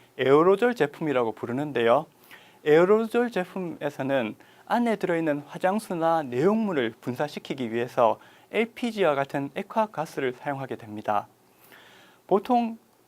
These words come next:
엘피지 가스라고도 읽는데 엘피지 자체가 Liquefied Petroleum Gas의 약자로서 이미 가스라는 말을 붙-, 말이 사용되어 있기 때문에 가스를 붙이면 중복이 되므로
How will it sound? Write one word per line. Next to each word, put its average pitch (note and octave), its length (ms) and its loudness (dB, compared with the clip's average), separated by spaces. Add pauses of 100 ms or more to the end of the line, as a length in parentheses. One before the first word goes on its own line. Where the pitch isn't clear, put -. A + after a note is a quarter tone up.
(120)
엘피지 B3 420 -2
가스라고도 F3+ 640 -2
읽는데 A#2+ 580 2 (380)
엘피지 A#3 540 -4
자체가 D#3 640 2 (220)
Liquefied F3 760 0 (160)
Petroleum F3+ 800 -2
Gas의 D3+ 460 -2
약자로서 B2 720 0 (240)
이미 G#3 440 -2
가스라는 D#3+ 560 -4
말을 B2 340 -2 (120)
붙-, - 140 -14 (800)
말이 C#3 280 -2
사용되어 G3+ 440 -2
있기 G3 220 -6
때문에 A#2 480 0 (300)
가스를 F3 340 0
붙이면 D#3+ 500 -4
중복이 F3 480 -2
되므로 B2 500 0